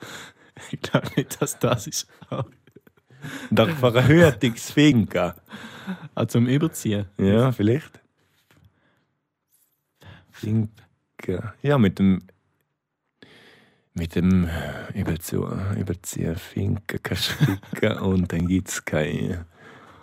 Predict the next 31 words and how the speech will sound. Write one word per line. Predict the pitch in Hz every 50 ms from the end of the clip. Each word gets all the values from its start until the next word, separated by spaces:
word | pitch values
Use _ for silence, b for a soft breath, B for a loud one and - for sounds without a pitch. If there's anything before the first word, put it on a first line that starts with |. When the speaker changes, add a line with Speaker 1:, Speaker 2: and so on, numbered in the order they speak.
| B B B B B _ _ _ _ - - 113 - _ _ _
Speaker 2:
Finockel. | - - 156 143 156 175 185 - - - 175 175 160 123 101 98
Speaker 1:
Ich | - 110 101
glaube, | 107 101 95 98 98
es | 90
Speaker 2:
Nein, | 85 85
Speaker 1:
ist, | 85
Speaker 2:
weiss | 80 78 82 101
Speaker 1:
ich |
Speaker 2:
ich | 95
Speaker 1:
glaube, | 87 90 85 78
Speaker 2:
nicht. | 80 85
Speaker 1:
es | 85 87
ist | -
nicht | - - - -
das. | - 85 92 - - - _ -
Speaker 2:
Ich | - 104 101 90
weiss | 85 82 78 80 -
es | 95 90 92
auch | 85 82
nicht. | 85 90 87 85 - _ _ _ _
Speaker 1:
Fin. | - - - - 95 87 87 82 85 85 _ _ b b b b b b b b - - -
Aber | - 107
Fin | 98 - - - - 120 131 156
kann | 165 - 151 123
natürlich | 117 110 104 120 107 -
auch | 110 104
vom | 101 - 110 101
Französischen | - 98 95 98 107 107 110 131 139 131
kommen, | - 131 117
wie | 104 98 -
Ende. | 95 90 95 107 113 123 131 139